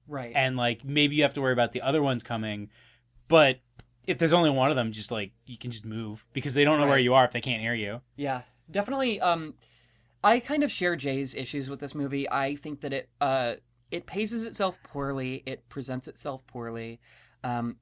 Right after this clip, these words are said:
Speaker 1: there is, there are really, really artful touches and, like, really good, there's really good shit that happens in this movie. It, uh, so,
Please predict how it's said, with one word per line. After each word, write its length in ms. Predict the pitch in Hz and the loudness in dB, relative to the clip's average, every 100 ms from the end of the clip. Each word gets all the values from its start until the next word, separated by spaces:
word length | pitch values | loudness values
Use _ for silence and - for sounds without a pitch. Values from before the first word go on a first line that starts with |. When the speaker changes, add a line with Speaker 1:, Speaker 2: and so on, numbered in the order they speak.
| _ | _
Speaker 1:
there 340 | - 147 156 160 | -10 -4 -2 0
is, 220 | 180 190 | -2 0
there 220 | 165 180 | 2 2
are 360 | 151 196 220 - _ _ _ - | 6 4 4 -4 _ _ _ -20
really, 1080 | 135 123 123 131 147 190 196 190 180 165 139 | -14 -12 -10 -6 -2 2 6 6 4 0 -4
really 480 | 123 143 143 139 - | -4 -4 -4 -4 -2
artful 380 | 131 127 - 127 | -2 -4 -10 -12
touches 500 | - 117 - 117 110 | -10 -12 -8 -8 -6
and, 140 | 131 | -4
like, 100 | 127 123 | -4 -6
really 440 | 127 160 151 123 - | -8 -6 -6 -8 -12
good, 200 | - 131 | -6 -6
there's 180 | 160 - | -4 -6
really 360 | 147 208 262 185 | -4 -2 -2 -2
good 360 | 117 147 147 123 | -4 -4 -4 -6
shit 420 | - 139 135 - | -8 -6 -6 -2
that 220 | 113 - - - - | -4 -4 -12 -20 -4
happens 460 | 127 127 175 175 | -2 -2 -4 -6
in 100 | 185 | -6
this 140 | 196 202 | -8 -6
movie. 300 | 190 202 156 | -6 -4 -4
It, 200 | 156 - - _ _ _ | -6 -8 -20 _ _ _
uh, 240 | 156 160 156 - _ _ | 2 2 0 -6 _ _
so, 400 | - 233 208 - | -2 4 4 2